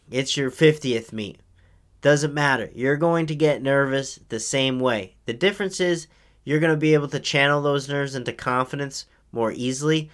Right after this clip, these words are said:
because you've been through it. You now have experience to lean on. When you do your first meet, don't try to suppress the nerves. Accept the nerves for what they are.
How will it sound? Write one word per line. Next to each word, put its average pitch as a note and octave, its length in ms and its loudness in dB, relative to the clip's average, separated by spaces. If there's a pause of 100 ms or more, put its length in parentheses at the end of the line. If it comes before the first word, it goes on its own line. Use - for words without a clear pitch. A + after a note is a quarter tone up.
(180)
because A#2+ 340 -6
you've A2+ 140 -8
been B2 200 0
through A#2+ 280 0
it. - 160 -6
You G#2+ 140 -8
now B2 240 4
have B2+ 220 2
experience B2+ 720 -4
to B2 120 -4
lean A#2+ 220 -4
on. F#2 240 -8 (960)
When A#2 180 -2
you A#2 120 -4
do C#3 160 2
your E3 180 4
first D#3+ 360 0
meet, C#3+ 300 -4
don't E3 200 0
try G3 200 0
to F#3+ 80 0
suppress D#3+ 560 0
the C#3+ 120 -6
nerves. B2 480 0
Accept B2+ 500 -2
the E3+ 100 2
nerves D3 420 0
for - 140 -8
what B2+ 240 0
they C3 160 2
are. C3 380 2